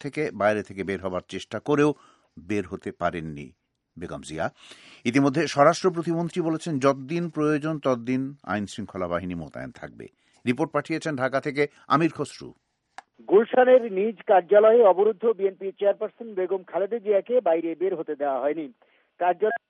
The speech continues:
Speaker 2: সামনের ফটকে তালা মেরে দেয়া, তীব্র ঝাঁঝালো পেপার স্প্রে ব্যবহার সহ নজিরবিহীন বাধা এবং বিঘ্ন সৃষ্টিকারী ব্যবস্থা নেয়ার কারণে দুদফা চেষ্টা করেও তিনি বের হতে পারেননি। পাঁচ জানুয়ারি বিএনপি এবং তার নেতৃত্বাধীন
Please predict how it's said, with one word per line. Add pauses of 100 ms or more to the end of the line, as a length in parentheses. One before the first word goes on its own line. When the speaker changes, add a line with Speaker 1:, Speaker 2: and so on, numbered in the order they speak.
Speaker 2:
সামনের
ফটকে (140)
তালা
মেরে
দেয়া, (340)
তীব্র (200)
ঝাঁঝালো (120)
পেপার (100)
স্প্রে (100)
ব্যবহার
সহ (520)
নজিরবিহীন (100)
বাধা (120)
এবং (160)
বিঘ্ন (160)
সৃষ্টিকারী (100)
ব্যবস্থা
নেয়ার
কারণে (540)
দুদফা (100)
চেষ্টা
করেও (100)
তিনি (120)
বের
হতে
পারেননি। (600)
পাঁচ (140)
জানুয়ারি
বিএনপি
এবং (100)
তার
নেতৃত্বাধীন